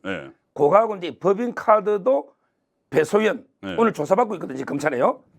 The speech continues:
Speaker 1: 예, 예.
Speaker 2: 배소연하고 이제 김혜경만
Speaker 1: 음.
Speaker 2: 기소하는 걸로.
Speaker 1: 음.
Speaker 2: 요거는 이게 빠져나갔죠.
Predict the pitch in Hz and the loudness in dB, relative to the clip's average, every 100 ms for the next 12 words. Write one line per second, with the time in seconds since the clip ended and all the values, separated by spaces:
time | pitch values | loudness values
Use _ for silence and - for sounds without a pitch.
0 | _ 240 107 101 151 - 214 226 226 233 | _ -10 -4 0 2 2 2 2 2 2
1 | 208 208 220 185 151 - 160 175 190 233 | -2 -2 -4 -6 -8 -8 -2 0 0 0
2 | 233 247 262 - - 107 98 143 151 139 | 0 -2 -4 -8 -10 -6 -4 -2 -2 -2
3 | 123 104 - - 101 98 98 156 233 247 | -4 -8 -12 -8 -6 -4 -2 0 2 2
4 | 208 180 135 190 208 131 139 - 180 | -2 -6 -2 -2 0 -4 -4 -2 -2